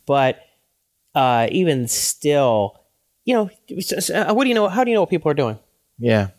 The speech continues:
Speaker 2: I
Speaker 1: You know,
Speaker 2: guess,
Speaker 1: they're sitting
Speaker 2: yeah.
Speaker 1: behind closed doors somewhere. You don't really know if they're working, where they're, where they're working or who they're talking to.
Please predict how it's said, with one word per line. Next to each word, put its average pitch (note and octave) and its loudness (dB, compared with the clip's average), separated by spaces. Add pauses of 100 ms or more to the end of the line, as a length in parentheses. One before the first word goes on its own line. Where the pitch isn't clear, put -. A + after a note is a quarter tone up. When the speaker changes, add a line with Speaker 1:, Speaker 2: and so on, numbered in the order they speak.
Speaker 2:
I G3+ -4
Speaker 1:
You F#3+ 2
know, F#3+ 2
Speaker 2:
guess, G3 0
Speaker 1:
they're G3+ 0
sitting G3 0
Speaker 2:
yeah. F3 4
Speaker 1:
behind E3+ 2
closed E3+ -2
doors E3 0
somewhere. E3 2 (180)
You F#3 0
don't F#3+ 2
really E3 2
know D3+ 2
if C#3 -6
they're B2+ 2
working, C3+ -2
where C3+ 2
they're, B2 2
where C#3 0
they're D#3+ 2
working C#3+ -2
or G#2+ -2
who C#3+ -2
they're D3+ 2
talking C3+ -2
to. A#2+ -2